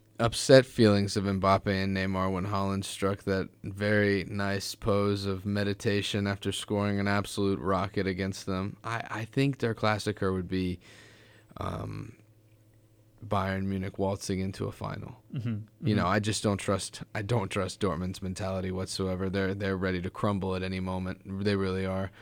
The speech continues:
Speaker 2: That, that's right. The P S G team did do that whole meditation
Speaker 1: Yes, they
Speaker 2: celebration
Speaker 1: did.
Speaker 2: in mocking. Oh, yeah. Two, two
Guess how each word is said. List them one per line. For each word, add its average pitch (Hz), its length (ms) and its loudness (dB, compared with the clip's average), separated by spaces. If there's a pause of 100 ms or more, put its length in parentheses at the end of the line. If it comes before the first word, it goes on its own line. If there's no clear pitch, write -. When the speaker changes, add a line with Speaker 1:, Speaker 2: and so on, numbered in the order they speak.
(180)
Speaker 2:
That, 170 260 4
that's 156 240 6
right. 160 220 6
The 139 60 0
P 180 160 4
S 175 140 6
G 165 180 4
team 123 240 0
did 123 500 6
do 131 220 6
that 117 200 10
whole 117 200 4
meditation 117 640 6
Speaker 1:
Yes, 107 80 0
they - 60 -6
Speaker 2:
celebration 113 640 8
Speaker 1:
did. 117 320 8
Speaker 2:
in 120 160 6
mocking. 110 720 6 (680)
Oh, 113 380 2 (220)
yeah. 113 420 10 (160)
Two, 180 380 10
two 196 500 2